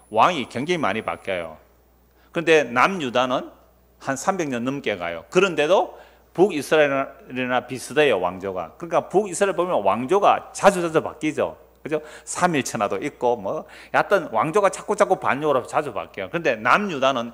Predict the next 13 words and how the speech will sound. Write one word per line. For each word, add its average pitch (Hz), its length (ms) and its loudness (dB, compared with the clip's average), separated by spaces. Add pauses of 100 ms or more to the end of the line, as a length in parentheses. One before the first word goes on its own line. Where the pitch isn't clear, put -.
(120)
위기가 151 420 -4
있어요. 85 440 -8 (280)
압살롬이 131 520 0
물론 110 340 -4
반역하기도 107 580 -8
하고, 117 420 -6 (220)
또는 120 460 -6
그 101 720 -4 (480)
북쪽에서 127 420 -4
시집 127 460 -8
온 123 200 -2 (260)
<laughs> - 280 -20
여-, - 140 -8